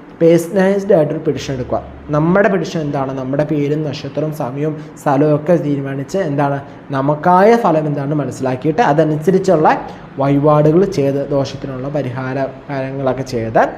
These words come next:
നമുക്ക് മുന്നോട്ട് പോകാം കേട്ടോ. പിന്നെ കൃത്യമായ ഈശ്വര പ്രാർത്ഥന അതെല്ലാ രാശിക്കാരും ചെയ്യേണ്ടതാണ്. അതുപോലെ തന്നെ വീട്ടിലെ ആരാധനയൊക്കെ കൃത്യസമയത്ത് നടത്താൻ ശ്രദ്ധിക്കുക കേട്ടോ. രാവിലെയും വൈകിട്ടൊക്കെ വിളക്ക് കത്തിച്ച് പ്രാർത്ഥിക്കാൻ ശ്രദ്ധിക്കുക.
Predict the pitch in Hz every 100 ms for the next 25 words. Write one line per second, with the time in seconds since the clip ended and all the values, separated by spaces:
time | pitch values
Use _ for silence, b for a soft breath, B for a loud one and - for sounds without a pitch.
0 | B B B - 226 240 202 170 170 160
1 | 131 123 170 156 180 202 240 - - 156
2 | 175 165 165 151 143 - 185 156 131 120
3 | 127 - - 135 135 139 185 208 151 -
4 | 143 139 147 143 127 131 180 277 B B
5 | B - 175 175 160 160 151 147 156 139
6 | 131 139 139 143 147 143 131 139 143 -
7 | - 170 143 131 131 135 117 113 139 135
8 | 107 104 127 165 151 - - - - -
9 | - - - 135 135 131 139 139 127 127
10 | 135 123 131 123 135 127 120 131 143 113
11 | 107 123 127 135 120 120